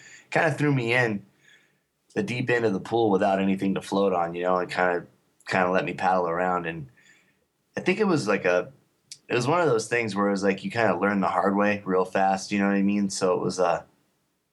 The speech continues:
just doing, like, larger pieces on people that wanted to get bigger stuff. And at that time, it was, like,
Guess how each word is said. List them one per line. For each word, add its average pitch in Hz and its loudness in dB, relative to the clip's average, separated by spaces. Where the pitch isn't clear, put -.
just 101 -2
doing, 113 2
like, 101 2
larger 101 2
pieces 104 -2
on 98 2
people 104 -2
that 98 2
wanted 101 2
to 98 2
get 95 0
bigger 101 2
stuff. 113 -2
And 104 0
at 98 0
that 101 0
time, 123 0
it 98 -2
was, 101 -6
like, 98 0